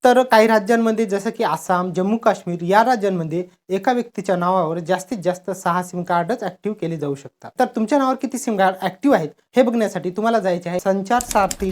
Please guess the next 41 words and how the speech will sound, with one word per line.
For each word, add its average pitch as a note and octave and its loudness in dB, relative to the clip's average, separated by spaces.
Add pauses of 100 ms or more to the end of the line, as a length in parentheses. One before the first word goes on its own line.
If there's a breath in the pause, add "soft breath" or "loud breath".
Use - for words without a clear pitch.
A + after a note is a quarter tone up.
डॉट F3 2
जी D3 -6
ओ A#3 0
व्ही F#3 -6
डॉट E3+ -6
इन F3 -4 (320)
या F#3 2
वेबसाईटवर F#3+ -2
तुम्हाला E3 -6
जायचे D3+ -6
आहे. B2 -8
या G3+ 6
व्हिडिओच्या A3+ 0
डिस्क्रिप्शन F#3+ -4
बॉक्समध्ये G#3+ -2
पण G#3+ 0
मी G3 -2
या G#3 0
वेबसाईटची F3+ -4
लिंक G#3+ -4
दिलेली F3 0
आहे, B2+ -10 (100)
तेथे F#3+ 0
पण A3 -2
क्लिक G#3+ -4
करून F#3+ 0
तुम्ही F3+ -6
डायरेक्ट F3 -4
या F3 2
वेबसाईटवर E3 -4
जाऊ D#3+ 0
शकता. - -8
या A3+ 10
वेबसाईटवर A#3 4
आल्यानंतर F3+ 2 (120)
खाली G3 2
स्क्रोल G3+ 4
करायचे G3+ 2
आहे. G3 0
स्क्रोल A#3 0
केल्यानंतर G#3 0